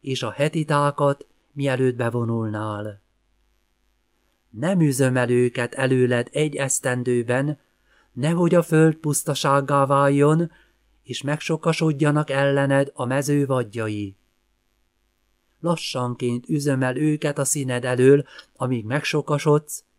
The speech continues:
és birtokba veszed a földet. Határaidat kiterjesztem a Vörös-tengertől a filiszteusok tengeréig,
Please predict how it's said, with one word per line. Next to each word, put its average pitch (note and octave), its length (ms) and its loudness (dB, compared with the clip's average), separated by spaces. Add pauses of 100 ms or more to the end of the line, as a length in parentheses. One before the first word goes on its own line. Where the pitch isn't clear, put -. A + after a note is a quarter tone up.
(280)
és B2 240 -6
birtokba D#3+ 720 2
veszed C#3+ 360 -2
a C3 100 0
földet. G#2+ 640 -6 (1400)
Határaidat C3+ 840 0
kiterjesztem D3 960 -4 (280)
a A#2 120 -8
Vörös-tengertől D3+ 1400 0 (240)
a - 120 -12
filiszteusok C3+ 800 -2
tengeréig, C#3+ 1000 0